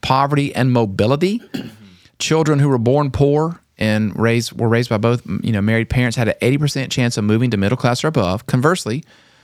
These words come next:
children who were born in the middle class and raised without a married dad were almost four times as likely to end up in considerably poor, um,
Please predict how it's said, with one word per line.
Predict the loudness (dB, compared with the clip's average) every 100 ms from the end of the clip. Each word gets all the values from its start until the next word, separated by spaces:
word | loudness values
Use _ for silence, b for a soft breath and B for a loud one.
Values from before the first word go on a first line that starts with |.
| b b
children | -4 0 2 2
who | 2
were |
born | 2 2 2
in |
the | 2
middle | 2 0
class | -2 -2 -2 -4
and | -4 -2
raised | 0 0 -2
without | -2 -2 0
a |
married | 0 0 0
dad | -2 -2 -4
were | -2 -2
almost | 0 0 -2 -6
four | -2 0 0
times | 0 -2 -2 -2
as | -4 -4
likely | -4 -6 -10 -16 -16
to | -10 -4
end | -2
up | -2 -4
in | -6
considerably | -6 -6 -6 -2 -2
poor, | -4 -4 -2 -2 -4 b b b b -8
um, | -6 -6